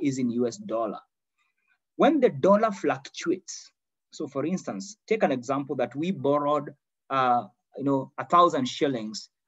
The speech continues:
uh, uh, a thousand dollars when the dollar was at a hundred shillings. Now the dollar is at a hundred and nine shillings. And therefore it means that we, our, our net present value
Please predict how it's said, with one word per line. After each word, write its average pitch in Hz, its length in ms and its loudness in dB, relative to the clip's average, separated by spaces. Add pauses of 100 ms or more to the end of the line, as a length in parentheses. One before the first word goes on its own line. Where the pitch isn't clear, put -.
uh, 131 40 -4
uh, 123 640 -4
a - 60 -6
thousand 160 380 0
dollars 143 560 4 (240)
when 143 160 0
the 131 80 0
dollar 143 340 4
was 117 180 -2
at 110 120 -6
a 117 60 -4
hundred 127 460 -6
shillings. 113 600 -10
Now 151 200 -2
the 147 120 -6
dollar 165 260 0
is 143 100 -6
at 113 140 -4
a 117 80 -12
hundred 139 320 -4
and 110 240 -4
nine 131 340 -2
shillings. - 600 -12 (200)
And 123 120 -2
therefore 139 200 0
it 127 140 -4
means 147 640 0 (240)
that 139 320 2 (260)
we, 185 340 2 (340)
our, 151 280 4 (140)
our 151 180 6
net 185 320 2
present 160 380 4
value 139 420 4